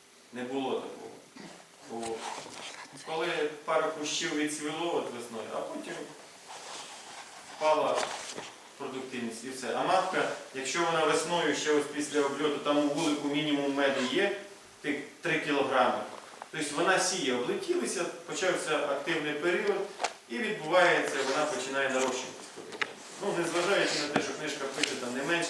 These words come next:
десяти кілограмів, щоб весною після обльоту вулику було меду, бо рости не буде. Ну, росте, да? Нема куди діватися, росте, з'їдає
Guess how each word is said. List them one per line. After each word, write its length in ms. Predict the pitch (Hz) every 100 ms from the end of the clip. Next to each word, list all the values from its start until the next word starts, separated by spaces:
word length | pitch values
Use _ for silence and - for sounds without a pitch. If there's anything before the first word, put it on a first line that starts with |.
| 131
десяти 340 | 131 - 165
кілограмів, 580 | 147 139 131 139 143 127 120
щоб 120 | 117
весною 440 | 127 127 143 127
після 280 | 120 117 131
обльоту 380 | 127 131 131 120 120
вулику 300 | 127 117 113 113
було 160 | 113
меду, 280 | 185 196 175 - - - - - - - -
бо 360 | 131 143 147 -
рости 280 | 147 147 180
не 120 | 160
буде. 280 | 151 - - -
Ну, 200 | 240 240
росте, 500 | 233 - - - -
да? 280 | 143 175 - - - -
Нема 320 | 143 156 - 147
куди 160 | 135
діватися, 720 | 127 135 - - 139 - 113 120
росте, 360 | 127 180 175
з'їдає 360 | 131 131 135